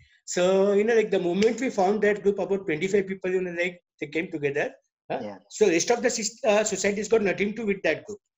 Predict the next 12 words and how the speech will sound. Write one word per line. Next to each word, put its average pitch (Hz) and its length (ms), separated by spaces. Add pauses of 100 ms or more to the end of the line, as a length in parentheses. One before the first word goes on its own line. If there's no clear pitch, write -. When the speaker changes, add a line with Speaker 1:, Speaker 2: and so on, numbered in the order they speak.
(540)
Speaker 1:
Okay, 170 240 (280)
Speaker 2:
Mm. 123 160
Speaker 1:
and 180 200
I've 180 180
been 240 160
just 233 220
a 269 60
silent 190 420 (100)
observer 196 400 (120)
of 143 80
that 131 200
group, - 140